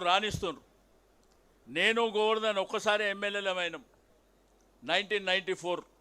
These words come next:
ఈ తొంభై నాలుగు నుంచి పరంపరగా కొనసాగుతున్నటువంటి సందర్భాలు.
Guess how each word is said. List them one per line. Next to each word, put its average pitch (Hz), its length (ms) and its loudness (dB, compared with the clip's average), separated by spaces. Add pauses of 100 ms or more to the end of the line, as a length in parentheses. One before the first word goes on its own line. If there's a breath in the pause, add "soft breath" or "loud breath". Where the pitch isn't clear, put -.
(1700)
ఈ 185 100 0 (160)
తొంభై 208 280 6 (100)
నాలుగు 226 300 8
నుంచి 220 260 6 (1000)
పరంపరగా 226 640 4 (100)
కొనసాగుతున్నటువంటి 202 960 0 (100)
సందర్భాలు. 170 520 -4